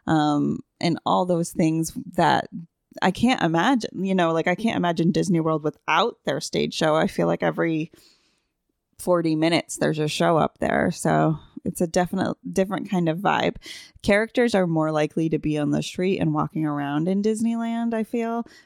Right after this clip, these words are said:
because of the spaces. And it's so funny 'cause every video I've seen,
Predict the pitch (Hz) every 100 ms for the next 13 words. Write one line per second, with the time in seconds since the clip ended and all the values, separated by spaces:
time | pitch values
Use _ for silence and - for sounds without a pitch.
0 | _ 165 170 151 151 156 - - 170 170
1 | 170 165 165 165 170 151 151 - 196 208
2 | 180 170 185 165 156 160 160 156 160 156
3 | 156 160 - 156 156 151